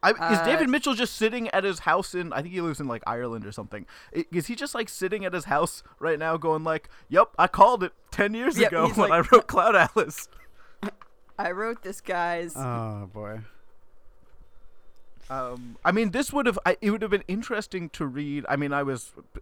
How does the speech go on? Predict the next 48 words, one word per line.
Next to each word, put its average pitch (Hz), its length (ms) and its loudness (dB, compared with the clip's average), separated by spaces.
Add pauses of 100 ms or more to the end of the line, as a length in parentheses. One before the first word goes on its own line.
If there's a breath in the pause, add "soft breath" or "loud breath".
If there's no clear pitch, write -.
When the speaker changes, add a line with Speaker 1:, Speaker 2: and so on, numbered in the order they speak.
(340)
Speaker 1:
an 117 120 -8
adolescent 110 520 -6
at 95 100 -14
this - 120 -14
time, 95 280 -10
and 98 80 -8
I 101 60 -8
don't 92 100 -10
know 95 100 -8
how 104 80 -8
much 98 160 -12
I 101 80 -8
would 101 100 -10
have 101 100 -16
gotten 95 220 -8
out 98 140 -10
of - 100 -20
Cloud 98 260 -10
Atlas. 92 540 -14
Um, 104 380 -8 (100)
but 120 260 -6 (340 soft breath)
it 143 60 -4
would 147 100 -2
have 135 60 -8
been 143 160 -6
interesting 151 560 -8
to 127 140 -10
read 123 300 -8
this 117 220 -8 (100)
as 110 220 -8
it 131 80 -6
was - 160 -12
published, 160 640 -6 (260 soft breath)
which 127 260 -6
was 123 320 -4
to 127 120 -10
say 120 400 -6 (400)
in 135 160 -6
the 117 240 -8 (320)
aftermath 127 640 -4
of 117 240 -10
the 117 80 -8
worst 120 340 -10
of 113 160 -12
the 113 80 -12
Bush 127 260 -8
administration 98 760 -12
years, 87 420 -14